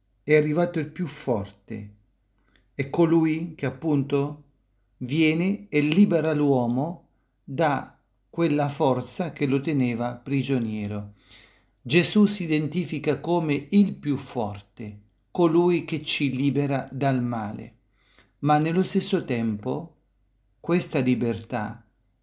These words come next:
che Gesù ci guadagna perché è il più forte, non è una libertà che noi possiamo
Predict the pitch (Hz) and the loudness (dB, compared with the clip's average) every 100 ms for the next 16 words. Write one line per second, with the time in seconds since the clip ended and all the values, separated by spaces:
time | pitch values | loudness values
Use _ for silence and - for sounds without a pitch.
0 | _ - 143 113 123 - 147 - 120 123 | _ -4 -2 0 -2 0 -2 0 0 0
1 | 120 113 110 110 110 110 120 101 143 127 | 0 -2 -4 -6 -8 -8 -10 -6 0 0
2 | 131 127 - 131 113 113 - 117 - _ | 0 -4 -4 -6 -6 -8 -12 -14 -14 _
3 | - - - - 151 156 196 202 165 147 | -20 -20 -16 -2 2 4 6 6 4 2
4 | 131 131 107 - 127 117 - _ _ _ | 0 -2 -4 -8 -8 -8 -14 _ _ _
5 | _ _ _ _ _ _ _ _ _ _ | _ _ _ _ _ _ _ _ _ _
6 | _ _ _ - 170 156 180 170 - 156 | _ _ _ -2 0 4 4 2 -2 -4
7 | - 160 151 139 131 - | 0 0 2 2 0 -4